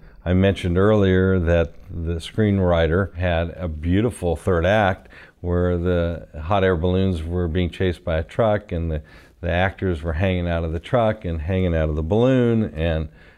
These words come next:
I mean, there's just no way we could have done that in, even in an economical way, in less than a day,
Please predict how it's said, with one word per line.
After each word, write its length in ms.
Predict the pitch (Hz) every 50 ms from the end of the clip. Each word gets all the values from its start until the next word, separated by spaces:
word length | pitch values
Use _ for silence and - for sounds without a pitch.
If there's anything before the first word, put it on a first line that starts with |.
| _ _
I 120 | - - 110
mean, 260 | 107 92 80 71 80
there's 240 | 107 127 127 - -
just 160 | 110 98 80
no 240 | 95 101 110 113 113
way 280 | 107 104 107 101 95
we 140 | - 80 87
could 200 | 82 - 101 90
have 280 | 90 87 78 78 80 82
done 220 | 87 101 98 98
that 320 | 92 92 87 87 87 85 - - _ _
in, 360 | 90 87 87 82 85 85 82 - - - _
even 300 | - 156 147 151 131 117
in 160 | 110 101 95
an 160 | 90 82 78
economical 760 | 90 104 104 - 107 98 98 107 110 104 101 85 - 87 85
way, 280 | 85 85 87 87 82 85
in 100 | 85 87
less 240 | 87 87 82 - -
than 160 | 87 78 78
a 40 | 78
day, 420 | 78 110 113 107 87 76 101 -